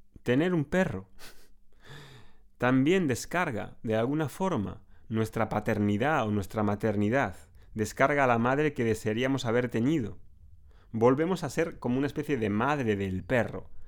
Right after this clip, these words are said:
Y al ser la madre del perro, perdonamos a nuestra madre biológica. No es una cosa simple, es algo complejo. ¿Cómo he de hacer?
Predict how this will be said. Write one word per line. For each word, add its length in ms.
Y 80
al 120
ser 220
la 120
madre 320
del 260
perro, 440
perdonamos 540
a 60
nuestra 280
madre 400
biológica. 640
No 100
es 100
una 180
cosa 400
simple, 640
es 180
algo 220
complejo. 640
¿Cómo 380
he 140
de 180
hacer? 480